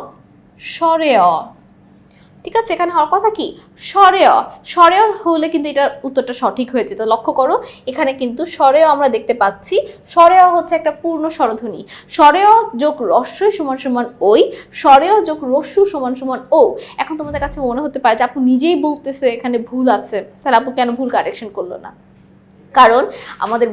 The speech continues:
ভুলটাই পরীক্ষার হলে দাগাতে হবে। আমাদের বাংলা সেকেন্ড পেপার যে বইটা আছে না, বাংলা সেকেন্ড পেপার বইয়ে ও যোগ রস্বই সমান সমান ও দেওয়া আছে, ও যোগ রস্যু সমান সমান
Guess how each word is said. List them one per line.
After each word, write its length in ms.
ভুলটাই 500
পরীক্ষার 380
হলে 200
দাগাতে 380
হবে। 200
আমাদের 300
বাংলা 340
সেকেন্ড 280
পেপার 280
যে 60
বইটা 340
আছে 240
না, 60
বাংলা 240
সেকেন্ড 260
পেপার 220
বইয়ে 240
ও 40
যোগ 140
রস্বই 480
সমান 280
সমান 180
ও 20
দেওয়া 280
আছে, 220
ও 40
যোগ 120
রস্যু 320
সমান 220
সমান 200